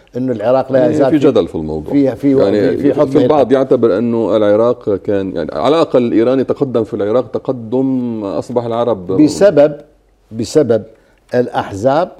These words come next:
Speaker 1: السياسية التي كانت موجودة في إيران والميليشيات التي أرعبت الناس وأجبرتهم على أن يكونون خائفين من هذا الوجود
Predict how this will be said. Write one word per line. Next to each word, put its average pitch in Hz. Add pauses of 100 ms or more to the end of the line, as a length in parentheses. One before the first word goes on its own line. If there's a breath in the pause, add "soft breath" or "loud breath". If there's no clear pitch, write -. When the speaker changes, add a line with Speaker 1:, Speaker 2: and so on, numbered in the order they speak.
(320)
Speaker 1:
السياسية 117
التي 123
كانت 143
موجودة 120
في 117
إيران 117 (340 loud breath)
والميليشيات 135 (140)
التي 120
أرعبت 120
الناس 110 (280 soft breath)
وأجبرتهم 123
على 117
أن 113
يكونون 123 (300 loud breath)
خائفين 127
من 113
هذا 127
الوجود 131